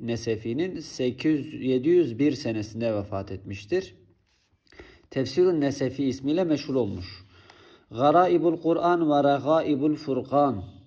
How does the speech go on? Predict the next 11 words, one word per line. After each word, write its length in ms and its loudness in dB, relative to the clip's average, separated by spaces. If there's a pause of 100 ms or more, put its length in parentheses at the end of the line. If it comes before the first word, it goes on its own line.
(120)
Nizamüddin 1120 -2 (140)
Hasan 520 -2 (180)
Muhammed 680 -2
en-Nisaburi, 1400 0 (800)
sek-, 500 -4
yedi 300 4
yüz 440 4
altmış 680 -2
sekizde 640 -2
vefat 360 -6
etmiştir. 560 -12